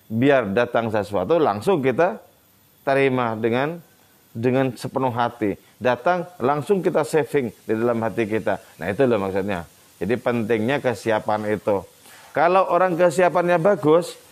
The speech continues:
maka peristiwa yang paling sepele bisa menggetarkan hatinya. Kalau kesiapannya bagus. Tapi kalau kesiapannya tidak bagus, ya nggak bisa, nggak bisa tergetar. Misal begini ya, kesiapan yang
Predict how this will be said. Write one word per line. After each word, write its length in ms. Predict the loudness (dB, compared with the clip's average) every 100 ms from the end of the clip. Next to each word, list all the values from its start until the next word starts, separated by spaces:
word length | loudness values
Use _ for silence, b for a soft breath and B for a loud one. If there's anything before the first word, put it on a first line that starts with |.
| B B
maka 320 | -4 2 2 2
peristiwa 480 | 0 2 2 4
yang 160 | 4 2
paling 320 | 2 2 2
sepele 320 | 0 2 2
bisa 160 | 2 2
menggetarkan 520 | 2 2 2 2 2 2
hatinya. 560 | 2 2 2 2 -2 -8 -20 _ _ -2
Kalau 160 | 0 2
kesiapannya 560 | 0 0 0 2 0
bagus. 400 | 0 0 0 0 -4 _ b b b
Tapi 280 | 0 2 4
kalau 240 | 4 4 4
kesiapannya 480 | 2 2 2 0
tidak 320 | 2 2 2 4
bagus, 400 | 0 4 2 2 -6
ya 160 | -2 0
nggak 160 | 2 4
bisa, 360 | 2 2 0
nggak 160 | 0 0
bisa 140 | -2 0
tergetar. 480 | -2 -2 -2 -4 -6 _ _ _ _ _ _ -6
Misal 320 | -2 -2 0
begini 480 | 0 0 0 2 2
ya, 80 |
kesiapan 500 | 0 -2 -2 0 -2 0
yang 140 | -4